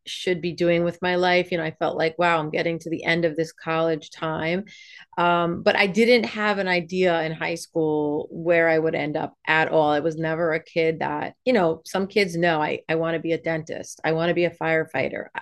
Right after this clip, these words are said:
I was not that kid. And I felt a little bit like I was, you know,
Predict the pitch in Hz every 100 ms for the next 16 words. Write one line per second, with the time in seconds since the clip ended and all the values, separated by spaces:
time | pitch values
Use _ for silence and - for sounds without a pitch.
0 | - 175 185 190 165 160 202 196 - 175
1 | 151 151 - - - - - 190 196 -
2 | 208 294 247 247 240 240 214 - 202 202
3 | 196 190 190 185 - - - 202 190 160